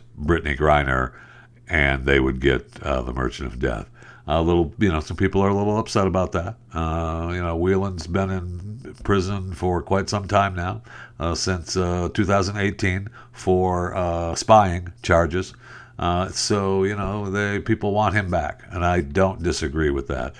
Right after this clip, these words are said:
But I am happy that we do have Brittany Griner, uh, you know, back home. There's no, there's absolutely no reason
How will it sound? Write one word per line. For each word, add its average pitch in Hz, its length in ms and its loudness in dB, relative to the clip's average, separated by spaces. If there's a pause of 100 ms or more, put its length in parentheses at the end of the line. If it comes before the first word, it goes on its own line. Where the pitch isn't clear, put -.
(220)
But 101 160 6
I 101 260 8
am 123 220 6
happy 78 560 4 (300)
that 85 340 4
we 78 160 0
do 78 200 2
have 73 200 2
Brittany 80 320 -2
Griner, 67 640 -4
uh, 65 460 -6 (200)
you 80 140 -4
know, 67 160 -4
back 73 380 2
home. 69 360 -4
There's 69 240 -4
no, 78 360 0 (400)
there's 90 140 -2
absolutely 87 1120 4 (240)
no 92 240 2
reason 67 680 0